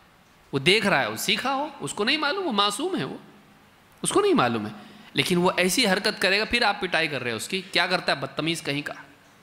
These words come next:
ऐसा करता है?" तो आप ही तो उसके हाथ में दिए, ट्रेन तो आप ही किए ना उसको। वो मार काट देख रहा है,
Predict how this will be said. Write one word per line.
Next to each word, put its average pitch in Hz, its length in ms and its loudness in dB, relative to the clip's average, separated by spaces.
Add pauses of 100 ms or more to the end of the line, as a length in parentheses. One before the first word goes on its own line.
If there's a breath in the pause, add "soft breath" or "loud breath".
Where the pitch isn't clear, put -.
(160)
ऐसा 143 180 2
करता 190 320 2
है?" 202 140 0 (960)
तो - 100 -16
आप 135 260 2
ही 202 80 0
तो 220 120 -6
उसके 185 200 -2
हाथ 143 260 0
में 139 160 -6
दिए, 135 180 -2
ट्रेन 185 300 0
तो 214 80 -2
आप 190 200 2
ही 226 60 2
किए 185 180 -2
ना 196 100 -4
उसको। - 280 -8 (1400)
वो 175 100 4
मार 202 280 4
काट 214 280 2
देख 202 280 0
रहा 208 260 4
है, 143 360 -6